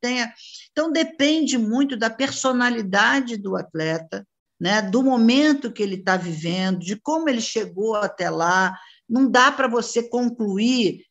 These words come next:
e fazer como matemática, entendeu? Porque eles são seres humanos, né? Eles tão,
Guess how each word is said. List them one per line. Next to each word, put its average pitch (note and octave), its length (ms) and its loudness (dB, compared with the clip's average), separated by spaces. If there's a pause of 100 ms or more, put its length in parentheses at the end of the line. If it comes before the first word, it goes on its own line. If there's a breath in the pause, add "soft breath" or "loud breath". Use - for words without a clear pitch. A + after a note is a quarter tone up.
e G#3 60 -6
fazer G#3 320 0
como A3+ 200 0
matemática, G#3+ 840 -2
entendeu? F3 380 0
Porque A3 140 -8
eles C4 160 -4
são C#4 180 0
seres C#4 360 -2
humanos, C#4+ 640 0
né? G#3+ 160 2
Eles G#3+ 180 -4
tão, C#4 300 0